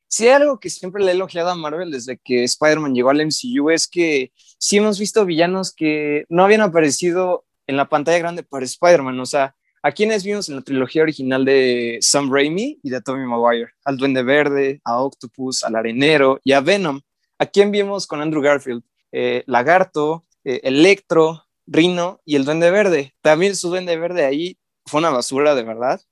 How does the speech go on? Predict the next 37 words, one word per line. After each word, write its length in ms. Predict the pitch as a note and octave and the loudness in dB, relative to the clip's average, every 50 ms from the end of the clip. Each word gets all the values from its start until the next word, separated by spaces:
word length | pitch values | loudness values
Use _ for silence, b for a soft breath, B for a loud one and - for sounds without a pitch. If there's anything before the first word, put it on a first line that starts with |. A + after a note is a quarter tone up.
| _ | _
O 140 | _ C3+ B2 | _ -12 -8
sea, 180 | - C3 C3 B2+ | -4 -2 -2 0
y 100 | C3 D3+ | 0 0
es 100 | D#3 E3+ | 0 0
mi 80 | G3 | 0
opinión. 480 | F3+ - - B2+ A#2+ B2+ C3+ D3 E3 F3 | -2 -2 -4 -6 -6 -6 -6 -6 -4 0
De 100 | D3 F3+ | 0 2
todos 200 | - - D3 C#3+ | 2 2 2 2
modos, 180 | D#3+ D#3+ C#3+ - | 0 -2 -4 -4
también 220 | C#3 C3+ C3 C3+ | -4 -4 -4 -4
ustedes 320 | C3+ - - D#3 C#3 B2+ | -4 -2 0 0 0 2
díganos 460 | C3+ D3 D3 D3+ D3 C3+ A#2+ B2 - - | 4 4 4 4 2 0 -4 -8 -8 -4
qué 100 | - C#3 | -2 -2
opinan. 500 | A#2+ - D3 C#3+ D3+ E3 G3 B3+ D4 - _ _ _ _ _ _ _ | -2 0 -2 -2 0 0 0 0 -2 -6 _ _ _ _ _ _ _
Y 320 | - F#3+ F#3+ F3 F3 F#3 E3+ | -4 2 4 6 6 6 4
con 160 | - G#3 G3 - | 4 2 2 2
Homecoming 680 | A#3 A#3+ A3+ A3 - G#3+ G#3 G#3 G#3 G#3+ G#3 G3+ F#3 - | 2 2 2 2 2 2 2 2 0 0 -2 -2 -4 -4
y 220 | D#3+ D3 C#3+ C#3 | 0 0 0 2
Far 180 | C3 - E3+ E3 | 2 2 0 2
From 180 | - G3 F3+ - | 2 -2 -4 -2
Home, 280 | - E3 E3+ G#3 B3+ - _ _ _ _ | -2 -2 -2 -2 -2 -6 _ _ _ _
bueno, 260 | C#3+ D#3+ D#3 C#3 B2 - _ _ | 0 0 0 0 -4 -10 _ _
de 340 | - - - D3 D#3 D3+ D3+ | -20 -20 -8 -4 -2 0 0
regreso 400 | D3 D3+ C#3 D3+ D#3+ D3+ - D#3+ | 0 0 0 -2 -4 -4 -4 -8
a 80 | C#3 | -8
casa 420 | - D#3 D#3 D3 - - D3+ D3 C3+ | -4 -4 -4 -4 -4 -4 -4 -4 -4
y 100 | B2 A#2 | -4 -6
lejos 300 | B2 C#3+ C3+ C#3+ C3+ B2+ | -8 -10 -10 -10 -10 -10
de 100 | C3+ - | -8 -2
casa, 380 | - D3 C#3+ - - D#3 D#3+ - | -2 0 0 2 0 0 0 -2
hemos 240 | D3 C#3 C#3 C3+ B2 | -2 -4 -2 -2 -4
visto 280 | C3 C3 - - - C#3 | -4 -6 -6 0 2 4
a 360 | B2+ B2+ B2 B2 A#2+ B2 b b b b b b | 6 6 6 4 2 0 b b b b b b
El 160 | - D3+ B2+ B2 | -4 -2 0 2
Buitre, 600 | C#3+ A3 A#3 - - F3+ F3 F3+ G3 A3 - _ _ _ _ - | 2 2 2 2 2 4 4 4 2 0 -6 _ _ _ _ -10
a 60 | - | -8
Shocker, 560 | - - G#3+ G#3+ G#3 - G#3 G3 G#3 A#3+ | -2 2 2 2 2 4 2 2 2 0